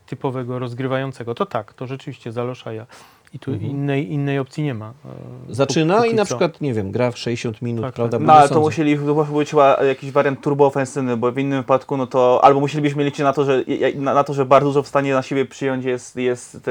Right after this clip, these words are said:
Speaker 3: e, Heba w środku pola, przede wszystkim jeśli chodzi o zabezpieczanie
Speaker 2: Tak,
Speaker 3: tego, tego,
Speaker 2: tak.
Speaker 3: tego
Speaker 1: No i
Speaker 3: środka,
Speaker 1: wahadłowi
Speaker 3: bo to
Speaker 1: grają tylko do tyłu wtedy, nie grają do
Speaker 3: <laughs>
Speaker 1: przodu.
Speaker 3: Bo to by była wersja, no bo to oczywiście, no, tym, tym możemy
Speaker 2: Znaczy, no, to, to są problemy trenera Zielińskiego i ci-, i chci-, i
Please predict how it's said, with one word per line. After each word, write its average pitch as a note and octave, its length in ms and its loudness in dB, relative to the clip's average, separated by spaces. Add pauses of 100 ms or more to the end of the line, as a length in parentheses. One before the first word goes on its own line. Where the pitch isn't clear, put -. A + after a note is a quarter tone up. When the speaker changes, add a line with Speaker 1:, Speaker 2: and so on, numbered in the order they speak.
(580)
Speaker 3:
e, A#2+ 100 0
Heba B2 240 0
w A2+ 40 -6
środku B2 280 -8
pola, B2+ 280 2
przede C3+ 240 -2
wszystkim C3+ 220 -8
jeśli B2+ 160 -6
chodzi C3 240 -2
o B2+ 80 2
zabezpieczanie B2+ 500 -2
Speaker 2:
Tak, D3+ 160 8
Speaker 3:
tego, A#2+ 140 4
tego, A#2 180 2
Speaker 2:
tak. A#2+ 100 0
Speaker 3:
tego B2+ 180 0
Speaker 1:
No F#3+ 60 4
i - 20 6
Speaker 3:
środka, G#3 180 10
Speaker 1:
wahadłowi G3+ 300 10
Speaker 3:
bo G#3 60 6
to A3 60 6
Speaker 1:
grają G3+ 320 8
tylko G3 240 0
do F#3+ 120 2
tyłu C#3+ 280 0
wtedy, A#2+ 360 -8 (240)
nie E3+ 60 6
grają E3 320 8
do D#3 120 6
Speaker 3:
<laughs> - 40 -8
Speaker 1:
przodu. D3+ 200 2
Speaker 3:
Bo C3+ 60 0
to D3 60 -2
by D3+ 120 0
była D3+ 200 2
wersja, D3+ 340 0
no A3+ 100 -2
bo D#4 120 2
to A#3 100 2
oczywiście, F3+ 440 -6
no, C3 180 -2
tym, C3 180 -8
tym C#3 160 -2
możemy B2 540 0
Speaker 2:
Znaczy, E3+ 220 -6
no, A3+ 160 0
to, E3 140 -10
to F#3 120 -4
są G#3 180 2
problemy D#3+ 840 6
trenera C#3+ 440 4
Zielińskiego D3+ 640 2
i C#3+ 180 0
ci-, F#3+ 280 -8
i - 20 -2
chci-, - 340 -10
i C#3+ 280 -2